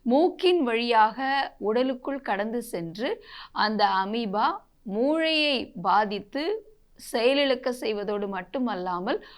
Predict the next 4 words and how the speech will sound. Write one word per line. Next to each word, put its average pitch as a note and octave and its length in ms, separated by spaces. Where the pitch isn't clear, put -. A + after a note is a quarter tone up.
உயிரிழப்பையும் B3 840
ஏற்படுத்துகிறது G#3+ 1000
என்று G3+ 420
சொல்லப்படுகிறது. F3 800